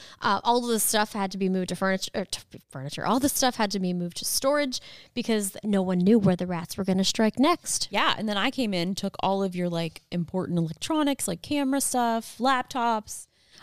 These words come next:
Speaker 2: I'm like, "I don't even know what to do." <laughs> So
Speaker 1: No
Speaker 2: I
Speaker 1: one knew what to do. And at this
Speaker 2: No.
Speaker 1: point, the rats have moved to the neighbors. So not only were the rats in this unit, the rats have moved on to, like, the neighbors. Like,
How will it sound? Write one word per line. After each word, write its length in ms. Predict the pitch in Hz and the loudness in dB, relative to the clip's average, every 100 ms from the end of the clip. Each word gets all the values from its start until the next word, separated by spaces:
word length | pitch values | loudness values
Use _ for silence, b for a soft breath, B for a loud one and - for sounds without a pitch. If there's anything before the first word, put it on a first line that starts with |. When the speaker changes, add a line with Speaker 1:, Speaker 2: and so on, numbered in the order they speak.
| - | 0
Speaker 2:
I'm 80 | 269 | 4
like, 180 | 254 - - | 4 0 -4
"I 100 | 294 | 0
don't 160 | 311 254 | 2 0
even 260 | 196 196 | 0 2
know 320 | 214 214 220 | 4 4 2
what 340 | 202 190 190 - | 0 0 -2 -4
to 80 | 165 | 2
do." 500 | 269 247 247 285 233 | 4 6 4 4 2
<laughs> 80 | 220 | -2
So 160 | 277 269 | 2 6
Speaker 1:
No 140 | 294 | 8
Speaker 2:
I 60 | 571 | 8
Speaker 1:
one 100 | 349 | 4
knew 100 | 262 | 2
what 140 | 233 | 0
to 100 | 220 | 0
do. 140 | 226 220 | 2 6
And 120 | 240 | 6
at 60 | |
this 160 | 269 233 | 6 2
Speaker 2:
No. 60 | 220 | 2
Speaker 1:
point, 260 | 214 - | -2 0
the 80 | 220 | 0
rats 360 | 214 240 359 - | 2 0 -2 -2
have 200 | 214 208 | 0 2
moved 300 | 214 208 - | 2 0 0
to 100 | 196 | 0
the 120 | 180 | 2
neighbors. 600 | 180 285 - - - - B B | 2 0 -2 -6 -4 -4 B B
So 120 | - | 2
not 180 | 247 247 | 2 4
only 180 | 330 403 | 2 2
were 140 | 285 | 2
the 80 | 226 | 0
rats 400 | 220 202 196 - | 0 -2 -4 -6
in 220 | - 208 196 | -2 0 2
this 240 | 349 - | 0 0
unit, 260 | 175 160 - | -2 -2 -2
the 80 | |
rats 340 | 202 226 392 - | 0 0 0 -2
have 200 | 214 180 | -2 2
moved 300 | 190 185 220 | 2 2 0
on 480 | 214 262 - 98 202 - | 2 2 0 -4 -14 -12
to, 140 | - 226 | -4 0
like, 200 | 196 180 | 0 0
the 60 | |
neighbors. 520 | 196 220 220 208 208 | 2 2 2 0 0
Like, 140 | 185 | -2